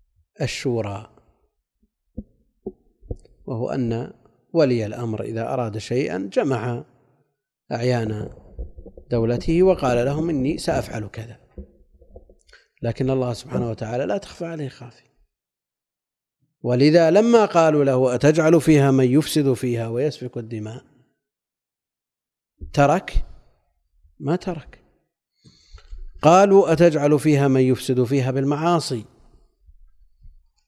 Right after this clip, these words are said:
والفساد في الأرض إنما هو بالمعاصي، بالشرك فما دونه. ظهر الفساد في البر والبحر بأي شيء؟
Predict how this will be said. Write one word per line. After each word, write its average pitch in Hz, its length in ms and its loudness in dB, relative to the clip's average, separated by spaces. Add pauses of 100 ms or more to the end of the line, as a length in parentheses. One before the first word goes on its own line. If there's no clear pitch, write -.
(920)
والفساد 139 600 -2
في - 120 -4
الأرض 170 520 0 (800)
إنما 120 260 -2
هو 127 180 -2
بالمعاصي، 113 760 -4 (280)
بالشرك 135 480 -4
فما 156 300 -2
دونه. 120 500 -8 (1300)
ظهر 131 320 2
الفساد 127 760 -4 (1300)
في - 180 -6
البر 151 720 2 (880)
والبحر 127 500 -2
بأي 127 280 0
شيء؟ 185 420 0